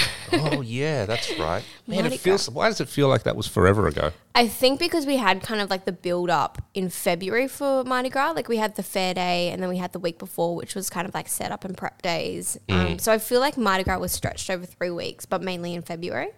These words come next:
Speaker 2: because Mardi Gras was on the fifth of March. So, oh no, the fourth of March, sorry. Fourth of March.
Speaker 1: Was it
Speaker 2: Um,
Speaker 1: the fourth one? Yeah, it's always the first weekend
Speaker 2: yeah,
Speaker 1: of the month, right?
Speaker 2: Saturday. Um, and I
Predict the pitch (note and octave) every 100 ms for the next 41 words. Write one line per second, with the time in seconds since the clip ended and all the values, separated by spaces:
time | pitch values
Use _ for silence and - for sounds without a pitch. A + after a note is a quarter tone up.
0 | _ _ _ - A3 A3 A3 G3+ F3+ F3
1 | F#3 - F3+ E3+ F3 F3 - F#3+ - -
2 | - - F#3 E3 E3+ - - - - -
3 | - D#3+ C2 - - - A3 F#3+ F3+ F#3
4 | - - F3+ F3 - - - C#3 - -
5 | G#3+ G3+ F#3 - B2+ - - F#2 F#3 A2+
6 | B2+ A#2 B2 - G2+ F2 C3 A2+ F#2+ -
7 | F#2 F2 F2+ E2 D#2+ E2 F#2 D2 C#2+ E2
8 | E2 - F3 E3 D2 C2+ - _ - G3
9 | F#3 F3+ F#3 F3+ - G#3 G3 F#3+ F#3+ F#3+
10 | F#3 - F#3+ G#3 A#3+ A#3 A3+ A3+ A3 G#3
11 | -